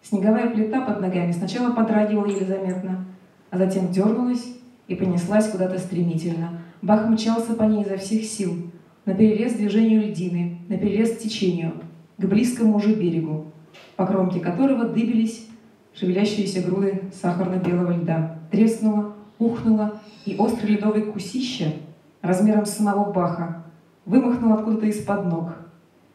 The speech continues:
блеснул краями. Бах едва успел перескочить на другую льдину, а глыбина уже рухнула плашмя, подминая под себя все вокруг. Бах этого не видел, зайцем скакал по льдинам дальше,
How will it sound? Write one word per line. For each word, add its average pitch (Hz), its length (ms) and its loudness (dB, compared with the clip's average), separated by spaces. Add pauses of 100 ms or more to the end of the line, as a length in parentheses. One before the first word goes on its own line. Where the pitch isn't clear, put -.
блеснул 196 420 0
краями. 170 640 0 (1120)
Бах - 420 0 (380)
едва 202 240 4
успел 240 340 0
перескочить 202 560 -2
на 214 60 4
другую 208 360 4
льдину, 165 440 -2 (480)
а 185 100 0
глыбина 233 400 4
уже 208 160 2
рухнула 208 380 0
плашмя, 185 720 -4 (200)
подминая 202 460 2
под 196 160 -4
себя 190 260 0
все 190 240 -2
вокруг. 180 440 -2 (420)
Бах 214 220 4
этого 240 200 0
не 233 180 2
видел, 175 440 -2 (180)
зайцем 226 420 2
скакал 220 380 0
по 208 100 -2
льдинам 196 380 -2
дальше, 196 480 0